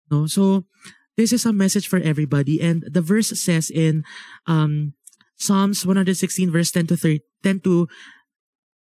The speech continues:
eleven, ten to eleven lang yung gusto kong basahin. "Even when I'm surrounded by my many liars and by my own fears, and though I'm hurting in my suffering and trauma, I still say, I still stay faithful to God and speak words of faith."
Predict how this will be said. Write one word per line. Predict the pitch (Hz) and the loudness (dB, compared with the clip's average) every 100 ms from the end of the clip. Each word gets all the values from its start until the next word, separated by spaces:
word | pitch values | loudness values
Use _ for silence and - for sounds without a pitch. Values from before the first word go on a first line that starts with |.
| _ | _
eleven, | 190 180 170 170 165 | -2 0 2 0 -2
ten | 208 202 | -2 0
to | 202 | 0
eleven | 190 180 165 170 | 2 2 2 0
lang | 165 | 0
yung | 151 | 0
gusto | 156 160 | -2 0
kong | 151 | 0
basahin. | 143 139 147 147 | 0 0 0 0
"Even | 190 185 190 | -2 0 0
when | 180 170 | 2 0
I'm | 170 170 | 0 0
surrounded | 165 160 156 160 | 0 2 2 0
by | 139 139 143 | -2 -2 0
my | 143 139 | 0 -2
many | 143 175 196 | 0 0 2
liars | 175 156 151 151 151 - - - _ | 0 0 0 0 -2 -8 -18 -20 _
and | 175 | -2
by | 160 160 | 0 2
my | 156 | 2
own | 151 165 151 | 2 0 0
fears, | 170 151 156 - | 0 0 0 -2
and | 156 | 0
though | 170 | 0
I'm | 156 160 | 0 0
hurting | 147 175 175 156 | 0 0 0 0
in | |
my | 160 156 | 0 0
suffering | - 160 - 165 156 | 0 0 0 0 0
and | 151 | -2
trauma, | 143 143 139 135 135 - - - - | 0 0 0 0 -4 -6 -16 -18 -8
I | - 160 | -2 -2
still | - 185 180 | 0 0 0
say, | - 165 165 - _ _ | 0 0 0 -6 _ _
I | 185 | -2
still | 175 - 202 | -2 0 0
stay | - 180 180 | 0 -2 0
faithful | 170 - 165 | -2 0 0
to | 160 143 | 0 0
God | 143 | 0
and | 135 147 | 0 -2
speak | - 131 - | -2 -2 -2
words | 147 147 - | 0 0 -2
of | - - | -4 -2
faith." | - - - | -2 -4 -8